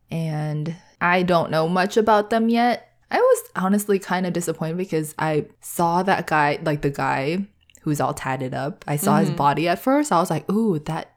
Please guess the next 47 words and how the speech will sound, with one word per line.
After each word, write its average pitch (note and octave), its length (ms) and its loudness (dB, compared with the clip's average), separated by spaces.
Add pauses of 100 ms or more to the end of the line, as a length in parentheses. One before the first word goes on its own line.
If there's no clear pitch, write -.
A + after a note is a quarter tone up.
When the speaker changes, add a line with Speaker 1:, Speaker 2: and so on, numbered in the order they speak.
Speaker 1:
has D#3 220 -6
potential." D3+ 600 -6
And E3 200 -6
then E3 80 -4
they F3+ 60 -2
Speaker 2:
Yeah. F3+ 180 0
Speaker 1:
showed E3 140 -2
his D3 120 -4
face. - 480 -6 (360)
And F3+ 100 -4
I F3+ 40 0
was F3 100 0
like, F3 120 0
Speaker 2:
Yeah. F3 220 -6 (300)
It's C4 240 2
Speaker 1:
"No D4+ 80 4
Speaker 2:
like D#4 100 2
one D4+ 280 2
or D#4 60 2
Speaker 1:
comment." C4+ 100 2 (100)
Speaker 2:
the G#3 60 2
other. G3+ 340 0
It's F#3 200 -6
just - 220 -10
like, G3+ 280 -2
Speaker 1:
<laughs> F#3+ 100 -14
I G3+ 80 0
Speaker 2:
no, A3 180 2
it's, E4+ 180 4 (140)
it's, E3+ 140 -2
Speaker 1:
know. D#3 60 -4
Speaker 2:
it's G3+ 200 -2
not A#3+ 280 2
a C4 40 -2
match. - 840 -6 (160)
It's A3 160 -10
just - 180 -6
not F#3 220 -2
a F3+ 40 -8
match. F3+ 460 -4
Speaker 1:
Yeah. F3 400 -6 (240)
Speaker 2:
But C4+ 160 0
it's C4 220 -6
Speaker 1:
Yeah. G3+ 60 -2
Speaker 2:
okay. E3 400 -4 (200)
Speaker 1:
It's - 460 -12
fine. D#3+ 500 -10